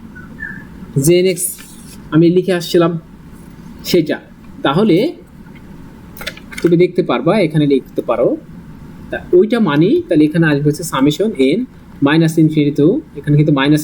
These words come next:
infinity to plus infinity। আর ওই যে, যে ব্যাপারটা আছে আমি একটু আলাদা করে লিখতে চাই, সেটাকে একটা ব্র্যাকেট দিয়ে k equals to zero to infinity minus one to the power k x by two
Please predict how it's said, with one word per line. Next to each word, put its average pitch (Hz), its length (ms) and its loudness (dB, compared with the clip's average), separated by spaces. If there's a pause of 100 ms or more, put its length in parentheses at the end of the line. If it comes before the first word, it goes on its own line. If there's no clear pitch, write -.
infinity 143 400 -2
to 190 60 4 (100)
plus 139 180 0 (100)
infinity। 127 400 0 (460)
আর - 80 -2 (100)
ওই 233 120 4
যে, 311 120 4
যে 254 120 2
ব্যাপারটা 214 340 -2 (100)
আছে - 220 -2 (480)
আমি 139 140 4
একটু 147 120 -4 (120)
আলাদা 160 240 2
করে 151 180 2
লিখতে 135 240 -2
চাই, 147 160 0
সেটাকে 131 260 -4
একটা 127 140 -4 (100)
ব্র্যাকেট 135 300 -2 (100)
দিয়ে 127 160 4 (560)
k - 20 -20 (160)
equals 151 340 -2
to 143 60 4 (180)
zero 147 200 4 (200)
to 151 60 0 (260)
infinity 151 500 2 (840)
minus 151 340 2 (180)
one 170 160 2
to 175 140 2
the 151 140 4
power 117 240 -2 (140)
k - 20 0 (840)
x - 20 -10 (240)
by 123 120 0 (200)
two 147 200 4